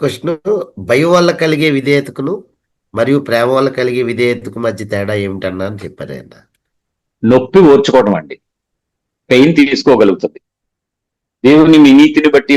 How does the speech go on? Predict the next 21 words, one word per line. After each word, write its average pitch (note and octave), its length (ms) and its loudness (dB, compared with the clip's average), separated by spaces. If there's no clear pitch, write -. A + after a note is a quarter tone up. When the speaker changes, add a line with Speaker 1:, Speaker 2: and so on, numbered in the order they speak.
Speaker 2:
వచ్చినటువంటి B2+ 640 2
విధేయత B2 380 2
ఎంత B2+ 220 2
అవమానమైనా C3+ 640 4
తీసుకుంటది, A2 520 -6
ఎంత A#2 160 2
నొప్పైనా C3+ 420 2
తీసుకుంటది, G#2+ 480 0
ఎంత A2+ 100 0
బాధ A2 320 4
అయినా D3 200 0
భరిస్తుంది, G2+ 280 0
ఎంత A3 140 -2
నష్టమైనా D3 460 2
ఓర్చుకుంటది, - 580 -2
ఎంత B3 220 -2
పరిస్థితి A#3 360 -2
అయినా C4 200 2
తాళుకుంటది, G2 460 -2
ఎంత B2+ 280 2
పరిస్థితిలోనైనా C3 720 2